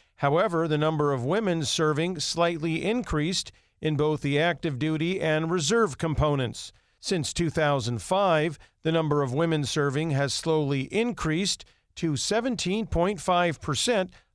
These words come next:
of the active duty force in twenty twenty-two.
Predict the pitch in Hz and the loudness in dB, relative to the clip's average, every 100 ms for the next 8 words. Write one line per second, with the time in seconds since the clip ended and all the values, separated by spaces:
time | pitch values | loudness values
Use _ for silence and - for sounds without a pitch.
0 | - 131 139 143 160 190 151 143 160 143 | -4 0 2 2 0 -2 -2 0 0 0
1 | 123 - 226 170 165 - - 160 170 - | -2 0 0 0 -2 -8 -6 -6 -4 -2
2 | 143 139 - 123 156 - 156 117 - | -2 -2 -4 -2 -2 -2 -2 -2 -6